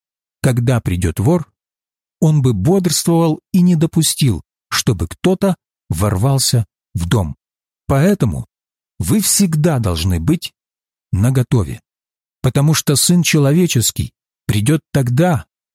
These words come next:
когда вы не будете его ждать. Кто верный и благоразумный слуга, которому хозяин поручил заботу о домашних слугах,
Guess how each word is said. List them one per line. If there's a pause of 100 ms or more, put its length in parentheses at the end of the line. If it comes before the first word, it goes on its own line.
когда
вы
не
будете
его
ждать. (960)
Кто
верный
и
благоразумный
слуга, (280)
которому
хозяин
поручил
заботу
о
домашних
слугах,